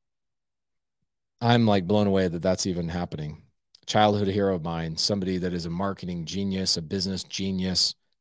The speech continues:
um, is also on A and E with his own te-, television show. He's gonna be coming into my mastermind for an hour and a half. We also have Carl Allen coming into my mastermind for two hours. We have Vina Jetty coming into my mastermind for two hours.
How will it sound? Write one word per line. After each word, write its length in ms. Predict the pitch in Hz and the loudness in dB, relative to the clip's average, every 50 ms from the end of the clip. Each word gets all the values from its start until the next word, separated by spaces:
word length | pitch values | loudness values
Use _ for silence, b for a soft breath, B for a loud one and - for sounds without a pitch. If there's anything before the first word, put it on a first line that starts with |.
| _ _ _ _ _ _ | _ _ _ _ _ _
um, 400 | - 85 82 82 82 80 78 76 | -6 -6 -4 -2 -4 -4 -4 -4
is 160 | 82 92 - - | -4 -4 -2 0
also 340 | - 98 104 - - 107 | 2 4 4 4 4 2
on 180 | 98 95 92 90 - | 2 2 0 -2 -2
A 160 | 104 98 95 | -2 -2 -2
and 120 | 92 92 | -2 -2
E 220 | 95 95 95 95 95 | -2 -2 -2 -2 -4
with 220 | 90 87 87 - | -4 -6 -6 -4
his 160 | 92 85 82 | -4 -4 -2
own 160 | 95 92 92 - | -2 -4 -4 -2
te-, 140 | - 95 - - | -4 -4 -4 -4
television 420 | - 98 92 92 90 87 90 87 87 | -4 -2 -2 0 -2 -2 -2 -2 -2
show. 220 | - - 92 87 | -2 0 0 0
He's 160 | 90 95 90 | 0 0 0
gonna 100 | 98 92 | -2 -2
be 120 | 90 92 87 | -2 -2 -2
coming 260 | - 90 90 90 90 | -2 -2 -2 -2 -2
into 120 | 87 87 | -2 -2
my 120 | 87 85 82 | -2 -2 -2
mastermind 480 | 85 85 82 - - - 165 165 160 | -2 -4 -4 -4 -4 -4 -4 -6 -4
for 80 | - 165 | -6 -6
an 80 | 165 151 | -6 -6
hour 180 | 147 165 160 | -4 -4 -4
and 80 | 165 165 | -4 -4
a 40 | 156 | -4
half. 360 | 165 170 165 165 175 - - _ _ _ _ _ _ _ _ _ _ _ | -4 -4 -4 -4 -6 -8 -12 _ _ _ _ _ _ _ _ _ _ _
We 100 | - 95 | 0 2
also 260 | 95 90 90 - 92 92 | 2 4 4 2 2 0
have 180 | 92 85 - | -2 -4 -6
Carl 380 | - - 98 95 92 87 - - | -2 2 4 6 6 6 4 0
Allen 400 | - 85 90 92 90 92 92 87 | -2 -2 0 0 2 0 0 -2
coming 280 | 87 - 98 95 92 92 | -2 -2 -2 -2 0 0
into 120 | 90 90 | 0 0
my 80 | 87 85 | 0 0
mastermind 560 | 85 85 85 87 - - 87 87 85 85 80 | 0 -2 -2 -2 -2 -2 -2 -2 -2 -2 -4
for 100 | - 82 | -6 -6
two 240 | - - - 104 92 | -6 -2 0 2 2
hours. 480 | 87 87 87 85 82 82 82 - - - _ _ _ _ _ _ - | 2 2 2 2 0 0 -2 -4 -6 -8 _ _ _ _ _ _ -4
We 80 | 87 | -4
have 120 | 90 82 73 | -4 -2 -2
Vina 300 | 78 101 101 98 92 87 | -2 0 0 0 0 0
Jetty 340 | 78 78 98 95 92 95 | 0 0 2 2 2 2
coming 280 | 90 - 101 92 92 92 | 0 0 0 0 0 0
into 100 | 90 90 | 0 0
my 120 | 87 87 | 0 0
mastermind 500 | 90 90 87 87 - - 90 90 87 85 | 0 0 0 -2 -2 -2 -2 -2 -2 -2
for 100 | - 92 | -4 -4
two 220 | 82 - - 90 87 | -4 -2 0 0 2
hours. 440 | 90 87 87 85 85 85 82 - | 2 2 2 2 2 0 -2 -4